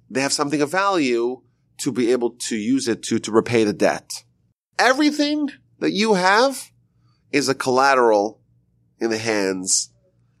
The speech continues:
of God. You, your money, your possessions, your body, your soul, your,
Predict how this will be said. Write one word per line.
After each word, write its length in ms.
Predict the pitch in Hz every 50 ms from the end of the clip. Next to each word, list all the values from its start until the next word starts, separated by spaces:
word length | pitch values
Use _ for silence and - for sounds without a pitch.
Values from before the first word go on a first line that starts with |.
| _ _
of 160 | 104 98 98
God. 400 | 92 123 107 85 76 71 71 - - _ _ _ _ _
You, 580 | - 101 104 127 147 156 147 147 147 - - _ _ _ _ _ _ _ _ _ _ _ _ _
your 140 | 92 95
money, 600 | 104 110 120 127 139 135 135 131 127 - - - _ _ _ _ _ _ _ -
your 100 | 92 95
possessions, 960 | - - 98 87 131 131 135 135 - - 135 117 110 120 120 - - - - _ _ _ _ _ _ _ _
your 140 | - 101 98
body, 640 | 82 120 131 147 143 135 135 131 127 127 123 - _ _ _ _ _ _ _
your 140 | - 101 98
soul, 760 | - - - - 143 135 135 131 127 127 127 127 120 117 120 _ _ _ _ _ _ _
your, 340 | _ 113 117 113 107 104 -